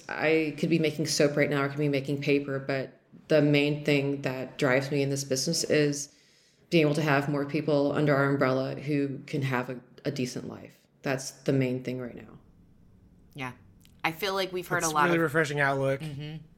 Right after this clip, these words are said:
Speaker 2: I feel like we've heard a lot of folks say that, and they're trying to support their teams, and especially coming out of covid and all the things that the whole
Speaker 1: Yes.
Speaker 2: industry has gone through, really. So, uh, that's, that's really refreshing to hear. All right. Well,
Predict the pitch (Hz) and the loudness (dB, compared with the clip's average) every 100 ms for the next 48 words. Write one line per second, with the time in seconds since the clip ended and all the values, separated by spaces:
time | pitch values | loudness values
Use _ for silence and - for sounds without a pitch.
0 | - - - - - - 175 165 160 156 | -20 -20 -20 -20 -14 -4 -2 0 -2 -2
1 | 143 143 139 143 131 147 135 135 131 139 | 0 0 -2 -6 -6 -6 -2 -2 -4 -6
2 | 139 139 151 139 131 - 147 135 127 139 | -8 -6 -6 -6 -8 -8 -10 -10 -10 -8
3 | 135 135 131 143 143 147 131 143 135 127 | -8 -8 -8 -6 -6 -6 -8 -8 -6 -8
4 | 123 - 196 175 165 143 143 131 135 151 | -8 -6 -4 -2 -4 -4 -4 -4 -8 -8
5 | 135 135 131 - - - - - - - | -8 -8 -10 -12 -18 -20 -20 -20 -10 -6
6 | - - 147 - 180 156 160 160 - 151 | -6 -8 -6 0 0 0 -2 -2 -2 -2
7 | 139 139 139 131 131 139 127 131 123 123 | -2 0 0 0 -2 -6 -6 -6 -8 -8
8 | 120 135 - - 147 135 131 - 139 135 | -10 -12 -6 -4 -2 -4 -6 -10 -8 -8
9 | 131 143 - - 139 139 139 135 139 - | -8 -10 -12 -10 -12 -10 -8 -8 -10 -12
10 | - 135 131 139 - - - - - - | -12 -12 -10 -10 -12 -16 -20 -20 -18 -20
11 | - - - 277 226 - - 196 302 185 | -12 2 4 4 4 0 -4 2 6 6
12 | 147 202 226 | 4 2 -2